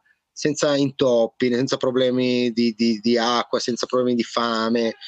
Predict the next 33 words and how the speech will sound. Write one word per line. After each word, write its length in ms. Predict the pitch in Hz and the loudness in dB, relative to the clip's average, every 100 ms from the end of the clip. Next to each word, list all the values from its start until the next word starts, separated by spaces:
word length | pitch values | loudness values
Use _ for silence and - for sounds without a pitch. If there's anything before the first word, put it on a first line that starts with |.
| - - | -20 -6
Eh, 320 | 120 117 113 | 0 2 0
questo 260 | - 127 - | 0 -2 -2
è 40 | |
stato 440 | 120 113 127 113 107 | -2 -2 0 0 0
per 140 | 113 | -2
noi 600 | 113 110 107 101 98 90 - _ - 214 _ _ - | -2 0 0 0 -2 -6 -10 _ -18 -18 _ _ -12
importante. 600 | 117 127 - 131 139 135 | -2 -2 0 0 0 -2
Poi 140 | - | -2
ci 140 | 120 120 | -2 -2
siamo 380 | - - 117 117 | -4 -2 -2 0
messi 260 | 120 - | 0 0
alla 140 | 117 117 | 0 0
prova 300 | 120 113 113 | 2 2 2
a 40 | |
livello 320 | 113 113 113 | 2 2 2
di 100 | 110 | 2
al-, 200 | 104 101 - | 0 -2 -6
altitudine, 880 | - - 107 117 165 147 123 120 113 | -10 -8 0 2 4 4 2 2 2
di, 80 | 110 | 0
a 40 | 104 | 0
livello 600 | 104 107 104 104 101 - - - - | 0 0 2 2 0 -2 -8 -18 -8
di, 200 | 101 104 | -2 0
di, 200 | 101 101 | 0 -2
di 220 | 95 95 | -2 -4
capacità 480 | - 104 104 - 107 | -4 -4 -4 -4 -4
fisica, 640 | - 113 143 123 113 113 92 | -2 2 4 4 2 0 -2
quindi 480 | 107 101 101 92 87 | -2 0 0 0 -2
è 40 | |
stato, 720 | - 98 - 92 87 87 85 90 | -4 -4 0 0 0 -2 -6 -12
è 60 | |
stato 560 | - 104 - 101 95 92 - _ _ _ _ _ _ 185 _ | -10 -8 -4 -2 -2 -4 -10 _ _ _ _ _ _ _ _
bello, 300 | - 76 - | -4 -4 -10
sì. 200 | - | -12